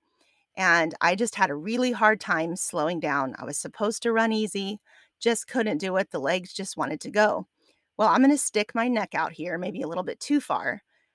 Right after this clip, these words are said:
and just tell you that I have never, ever, <laughs> ever had a hard time slowing down on my easy days. Now, I'm gonna just tell you a little bit about what easy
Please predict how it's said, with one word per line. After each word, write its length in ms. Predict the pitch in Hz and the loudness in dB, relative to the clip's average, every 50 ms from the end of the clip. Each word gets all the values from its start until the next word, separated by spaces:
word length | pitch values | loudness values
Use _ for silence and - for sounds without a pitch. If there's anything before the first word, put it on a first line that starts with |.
| _ _ - | _ _ -6
and 220 | 185 196 208 220 | -4 -2 -2 -2
just 240 | 190 226 208 - - | -2 -4 -4 -4 -6
tell 180 | - 208 175 208 | -4 -2 -2 0
you 240 | 226 226 240 240 214 | 0 -2 -2 -2 -2
that 180 | 208 175 - | -2 -2 0
I 200 | - 104 175 214 | 0 0 0 0
have 260 | 220 214 190 185 165 | 0 -2 -2 -4 -4
never, 560 | 190 202 - - 190 208 226 220 226 247 247 - _ _ _ _ _ _ - | -6 -6 -6 -4 -2 0 0 0 0 -2 -6 -12 _ _ _ _ _ _ -2
ever, 500 | - 196 208 175 214 214 208 233 240 - - - _ _ | -2 -2 0 0 0 2 2 2 0 -4 -8 -18 _ _
<laughs> 160 | _ _ - | _ _ -10
ever 540 | 208 190 226 202 - 208 170 139 185 233 - _ _ _ _ _ - - - _ | -10 -10 -6 -2 0 0 2 2 -2 -2 -4 _ _ _ _ _ -20 -20 -20 _
had 300 | - - 233 220 220 220 - - | -4 2 4 6 6 4 2 -2
a 120 | 175 202 | -6 -6
hard 420 | - - - - 220 233 254 214 | -8 -8 -4 -2 0 0 0 -2
time 500 | - - 220 202 196 147 120 - - 185 - _ | -6 -6 -4 -4 -4 -4 -4 -8 -10 -12 -14 _
slowing 600 | - - - - - - 180 180 180 165 147 180 | -18 -16 -14 -14 -10 -6 -4 -4 -2 -4 -4 -4
down 440 | 165 190 190 175 160 135 120 170 175 - _ _ _ _ _ _ _ _ _ - | -2 -2 -2 0 -2 -2 -6 -8 -10 -12 _ _ _ _ _ _ _ _ _ -4
on 320 | - 170 160 139 147 175 | -2 0 0 0 -2 -4
my 100 | 196 185 | -6 -6
easy 480 | 180 - - 226 262 240 196 196 160 147 | -8 -6 -4 -2 -2 -2 -2 -4 -8 -8
days. 420 | - 90 78 71 - - - - _ _ _ _ _ _ - | -8 -8 -8 -8 -10 -12 -14 -16 _ _ _ _ _ _ -10
Now, 180 | - 175 180 170 | -4 -2 0 2
I'm 160 | 170 220 220 | 2 0 0
gonna 220 | 214 226 214 220 | -2 -2 -4 -4
just 280 | 185 214 226 - - - | -4 -6 -8 -8 -10 -8
tell 160 | - 247 240 | -2 -2 0
you 200 | 254 233 233 202 | 0 0 -2 -2
a 20 | 185 | -2
little 220 | 220 226 202 208 | -2 -2 -4 -2
bit 120 | 185 214 | -2 -4
about 320 | 165 180 - 156 170 - - | -4 -2 -2 -2 -2 -2 -4
what 220 | 165 170 180 - - _ - | -4 -4 -4 -4 -6 _ -16
easy 580 | - 196 208 196 170 151 135 131 135 156 190 | -14 -12 -12 -10 -8 -8 -8 -8 -8 -12 -12